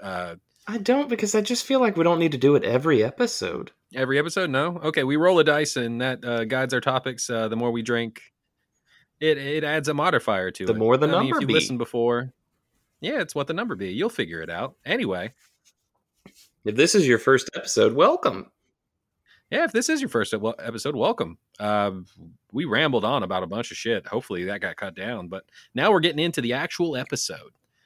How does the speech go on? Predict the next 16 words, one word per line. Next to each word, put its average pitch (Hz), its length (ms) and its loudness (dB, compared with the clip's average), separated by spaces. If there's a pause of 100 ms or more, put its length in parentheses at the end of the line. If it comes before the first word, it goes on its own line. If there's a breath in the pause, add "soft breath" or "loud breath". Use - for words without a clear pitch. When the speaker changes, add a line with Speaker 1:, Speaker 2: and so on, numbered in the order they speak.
(220)
Speaker 1:
Enjoy 185 240 -2
yourself. 90 520 -4
Tell 196 160 -2
a 170 60 -2
friend. 147 320 -4
Thanks. - 400 -8 (1120 soft breath)
Bighorn, 185 600 2
why - 840 -18
don't 254 100 -6
you 262 60 -4
go 220 120 6
ahead 202 100 6
and 180 100 0
roll 165 160 4
first, 180 340 -2
bud? 107 240 -2